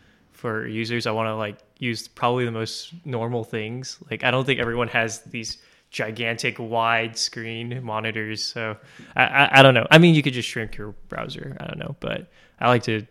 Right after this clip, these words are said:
just do that. So I have two external monitors. I think the standing desk is super helpful. You know, we're sitting all the time. It's really nice to have the option to just stand,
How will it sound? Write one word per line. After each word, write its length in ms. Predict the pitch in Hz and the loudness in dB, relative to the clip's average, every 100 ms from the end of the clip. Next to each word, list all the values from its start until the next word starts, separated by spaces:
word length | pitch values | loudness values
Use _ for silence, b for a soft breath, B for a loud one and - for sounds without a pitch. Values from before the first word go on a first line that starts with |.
| _ - | _ -8
just 240 | 110 - | -8 -6
do 100 | 113 | -6
that. 240 | 110 107 - | -4 -4 2
So 100 | 143 | 4
I 40 | |
have 100 | 147 | 8
two 140 | 160 | 8
external 340 | 143 - 135 123 | 6 4 0 0
monitors. 560 | 113 113 117 113 113 - | 0 2 2 2 0 0
I 60 | |
think 140 | 135 143 | 2 2
the 60 | |
standing 320 | 123 131 123 123 | 2 0 0 0
desk 180 | 120 - | -2 -2
is 80 | |
super 260 | - 123 117 | -6 -6 -4
helpful. 520 | 113 110 120 120 117 | -4 -4 -4 -4 -4
You 60 | 123 | -6
know, 100 | 110 | -8
we're 80 | 107 | -6
sitting 360 | - 117 113 | -4 -4 -4
all 120 | 113 120 | -4 -4
the 80 | |
time. 320 | 120 131 127 131 | -4 -6 -8 -8
It's 200 | - 120 | -12 -8
really 200 | 110 107 | -6 -6
nice 220 | 107 - | -8 -8
to 60 | 110 | -8
have 100 | 104 | -6
the 60 | |
option 320 | 107 107 120 110 | -8 -8 -10 -12
to 60 | |
just 220 | 117 113 - | -10 -10 -8
stand, 420 | 113 107 110 | -8 -8 -8